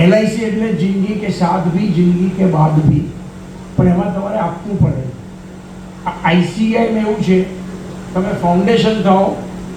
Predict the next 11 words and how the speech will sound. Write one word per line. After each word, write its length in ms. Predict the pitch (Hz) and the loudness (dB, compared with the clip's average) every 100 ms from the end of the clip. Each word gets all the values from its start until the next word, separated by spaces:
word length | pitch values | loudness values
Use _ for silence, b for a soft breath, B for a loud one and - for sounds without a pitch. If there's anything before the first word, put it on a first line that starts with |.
| - | -4
તો 80 | 165 | 2
શાહ 300 | 175 185 180 | 4 4 2
સાહેબે 400 | 202 202 208 202 | -2 -2 -2 -2
અને 120 | 190 | -2
પરસોત્તમભાઈએ 640 | 175 165 196 196 185 190 | 0 2 0 0 0 0
કહ્યું 300 | 190 180 190 | 0 -2 0
એમ 160 | 196 196 | 0 -2
પૈસા 380 | - 170 147 190 | -4 -2 0 0
વગરની 380 | 175 170 185 185 | 0 0 0 0
તમે 200 | 185 185 | 0 0
ફાઉન્ડેશન 560 | 147 160 160 170 175 | -2 -4 -2 -2 0